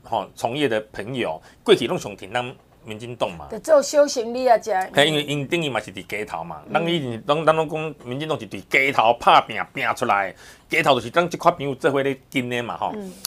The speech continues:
Speaker 1: 所以总统嘛讲啊，确实第一时间针对这批的朋友没有及时的来协助，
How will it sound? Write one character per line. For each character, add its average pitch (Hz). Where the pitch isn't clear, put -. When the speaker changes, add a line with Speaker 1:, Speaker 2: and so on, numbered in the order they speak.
Speaker 1:
所 208
以 156
总 196
统 185
嘛 123
讲 160
啊， 160
确 214
实 147
第 110
一 160
时 120
间 127
针 135
对 175
这 175
批 -
的 127
朋 120
友 135
没 143
有 139
及 143
时 113
的 107
来 104
协 98
助， 101